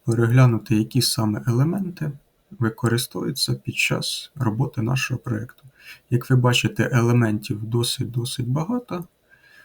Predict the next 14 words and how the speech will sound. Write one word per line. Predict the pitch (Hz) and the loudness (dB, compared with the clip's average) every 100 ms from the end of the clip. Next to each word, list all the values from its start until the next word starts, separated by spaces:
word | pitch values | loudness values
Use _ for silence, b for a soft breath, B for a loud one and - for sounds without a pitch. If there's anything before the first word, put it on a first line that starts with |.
| b - | b -4
а | - | -2
використовуємо | 110 113 131 135 131 - 196 180 165 | 0 0 2 2 2 0 -2 0 0
ми | 127 127 117 135 _ _ _ | 4 4 4 -2 _ _ _
буквально | 131 120 110 - 143 151 139 127 131 _ _ _ _ _ _ _ b b b _ - | -4 -2 -4 -2 0 2 2 0 -2 _ _ _ _ _ _ _ b b b _ 0
одиниці | 127 117 113 104 101 - 131 131 | 2 4 2 0 -2 -4 -2 -2
з | 113 | -2
них. | 107 104 - _ _ _ - B B B | -2 -6 -10 _ _ _ -20 B B B
Так, | - 135 107 | 2 2 2
після | - 208 - 156 139 - | 2 4 6 6 4 2
успішної | 131 - - 135 - 113 107 104 - | -4 -2 4 4 4 0 0 0 4
імплементації | 131 131 113 101 101 113 110 - 170 196 214 - _ - - | 4 6 2 2 -2 -4 -4 0 2 2 0 -6 _ -18 -2
ми | 123 139 202 | 2 4 2
переходимо | 208 - 123 120 - 170 165 156 - 127 | -2 2 4 4 0 -2 0 -2 -2 0
до | 110 120 135 | 2 2 0